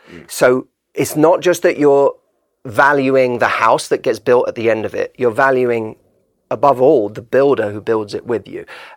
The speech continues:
Speaker 2: And so that, to me, is the, the big distinction. Um, how much is this person invested in this? How much are they trying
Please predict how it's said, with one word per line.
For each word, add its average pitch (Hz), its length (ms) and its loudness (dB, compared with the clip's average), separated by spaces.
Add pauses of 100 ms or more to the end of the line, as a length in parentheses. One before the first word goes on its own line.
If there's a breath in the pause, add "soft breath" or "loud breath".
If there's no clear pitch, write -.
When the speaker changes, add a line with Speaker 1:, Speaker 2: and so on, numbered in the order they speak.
Speaker 2:
And 123 140 -4
so 139 140 -2
that, 143 320 0
to 160 120 -8
me, 131 160 0
is 117 120 -4
the, 107 180 -8 (140)
the 110 100 -4
big 120 480 -4 (580)
distinction. - 800 -8 (400 soft breath)
Um, 101 320 -4 (240)
how 139 320 0
much 147 360 -2
is 113 180 -8 (100)
this 131 240 -2
person 98 800 -6
invested 101 640 -8
in 98 200 -12
this? 95 140 -12
How 117 140 -2
much 131 200 -4
are 123 120 -6
they 123 440 -2
trying 98 560 -10